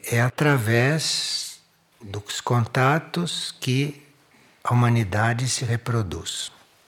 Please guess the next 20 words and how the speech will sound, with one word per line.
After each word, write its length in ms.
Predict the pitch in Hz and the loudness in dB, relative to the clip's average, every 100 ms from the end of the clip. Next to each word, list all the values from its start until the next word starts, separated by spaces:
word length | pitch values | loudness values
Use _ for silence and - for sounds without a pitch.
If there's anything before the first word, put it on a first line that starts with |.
| _ _ _ _ _ _ _ _ _ _ _ _ _ _ _ _ - | _ _ _ _ _ _ _ _ _ _ _ _ _ _ _ _ 0
O 100 | 135 | 0
que 160 | - | 6
nós 240 | 214 202 160 | 6 6 6
entendemos 880 | 160 - 131 123 147 147 123 107 | 4 6 4 6 6 6 4 2
hoje 340 | 123 135 123 123 | 6 6 6 0
por 280 | - 117 104 | -2 -2 2
vida 280 | 135 131 | 2 4
monástica 1000 | 117 110 107 123 131 120 - - - 82 - _ _ _ _ - | 4 2 4 4 4 2 -4 -8 -8 -10 -12 _ _ _ _ 0
é 380 | 123 127 139 - - | 2 2 0 -4 -2
a 140 | 123 | 0
vida 400 | 110 107 156 151 | 0 2 4 4
futura, 800 | 147 160 - - 135 120 92 98 - _ _ - | 2 -2 -4 2 4 4 2 -6 -14 _ _ -8
a 80 | 110 | -4
vida 320 | 131 135 139 | 0 2 0
futura 460 | - 123 147 147 | 0 -2 2 2
da 180 | 135 135 | 4 0
Terra. 600 | - - 104 87 101 95 - _ _ _ _ _ _ _ _ - | -2 -2 -2 -2 -6 -10 -14 _ _ _ _ _ _ _ _ -6
Então, 480 | 123 131 180 190 175 | -4 4 4 6 2
quem 460 | - 175 208 190 - | 2 4 4 2 0
hoje 720 | 147 135 110 98 104 98 | 2 2 2 -2 -4 -6